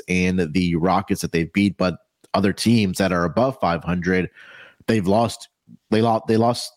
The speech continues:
the game to, right? The Cavs, uh, the Mavericks, the Nets, uh, with Kevin Durant at that point, and then the Sixers and the Grizzlies. So I think that's something worth noting, that if Pelicans are playing a team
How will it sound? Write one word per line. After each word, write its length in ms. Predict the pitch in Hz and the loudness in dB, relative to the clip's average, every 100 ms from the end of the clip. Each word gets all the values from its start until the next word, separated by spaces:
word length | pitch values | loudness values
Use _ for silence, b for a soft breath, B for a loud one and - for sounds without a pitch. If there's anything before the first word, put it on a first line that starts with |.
| 95 | -4
the 100 | 92 | 0
game 240 | 104 110 | 0 -2
to, 140 | - | -2
right? 180 | 78 95 | -2 -2
The 80 | 87 | -2
Cavs, 580 | - 92 90 87 - - | -2 0 0 -2 -4 -4
uh, 240 | 78 82 80 | 0 0 0
the 140 | 87 | 0
Mavericks, 580 | 82 101 95 90 85 - | 0 0 0 -2 -2 -2
the 100 | 90 | -2
Nets, 640 | 85 90 92 90 - - - B B B | 0 0 0 -2 -4 -4 -6 B B B
uh, 180 | - 92 | -2 0
with 200 | 92 104 | 0 0
Kevin 240 | - 95 87 | -2 -2 0
Durant 360 | 85 87 87 | 0 0 0
at 160 | 73 80 | -2 -2
that 220 | 87 85 | -2 -2
point, 280 | - 87 87 | -2 -2 0
and 120 | 87 | 0
then 140 | 90 87 | 0 0
the 80 | |
Sixers 480 | 85 - 101 - 92 | -2 -2 -2 -2 0
and 160 | 80 87 | 0 -2
the 60 | |
Grizzlies. 520 | 80 85 87 85 80 - | -2 0 0 2 0 0
So 280 | 90 92 - _ _ _ _ _ _ _ _ - - | 0 0 -2 _ _ _ _ _ _ _ _ -14 -2
I 80 | 147 | 0
think 160 | 151 | 2
that's 160 | 160 147 | 2 2
something 240 | 139 139 | 0 0
worth 240 | 120 123 98 | 2 0 2
noting, 300 | 107 107 104 | 0 0 0
that 200 | 104 98 | 0 -2
if 180 | 92 90 | -6 -2
Pelicans 360 | 113 110 110 101 | 0 0 0 -2
are 60 | |
playing 240 | 95 104 95 | 0 0 0
a 40 | |
team 360 | - 107 104 | 0 2 2